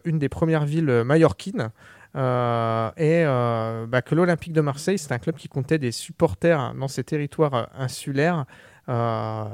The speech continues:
est-ce qu'aujourd'hui, il y a encore une relation particulière de Marseille avec, euh, le Sporting Club de Bastia, mais, euh, de Marseille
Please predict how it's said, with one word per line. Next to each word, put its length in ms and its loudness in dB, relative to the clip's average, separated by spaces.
est-ce 180 -8
qu'aujourd'hui, 580 0
il 100 -4
y 80 2
a 40 4
encore 300 2
une 80 0
relation 400 0
particulière 800 -2
de 160 -2
Marseille 560 2
avec, 440 -4
euh, 180 2
le 100 0
Sporting 400 -2
Club 240 0
de 100 2
Bastia, 480 4
mais, 200 2
euh, 360 2
de 180 2
Marseille 640 4